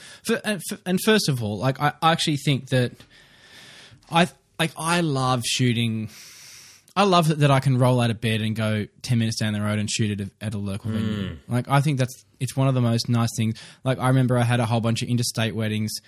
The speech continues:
Speaker 1: a few years ago, and it was a crazy time, and the kids and, you know,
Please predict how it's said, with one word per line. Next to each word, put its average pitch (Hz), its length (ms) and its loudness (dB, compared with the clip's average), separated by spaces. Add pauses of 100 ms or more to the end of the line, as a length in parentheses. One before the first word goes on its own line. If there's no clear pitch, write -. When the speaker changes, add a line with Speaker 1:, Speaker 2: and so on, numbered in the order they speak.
(240)
Speaker 1:
a 120 100 -2
few 117 180 0
years 107 280 -2
ago, 101 420 -6 (360)
and 110 140 -4
it 80 60 -8
was 107 180 -6
a 107 60 -6
crazy 113 400 -2
time, 107 300 -4
and 101 140 -6
the 110 60 -6
kids 110 400 -4
and, 107 260 -8
you 113 120 -8
know, 95 120 -8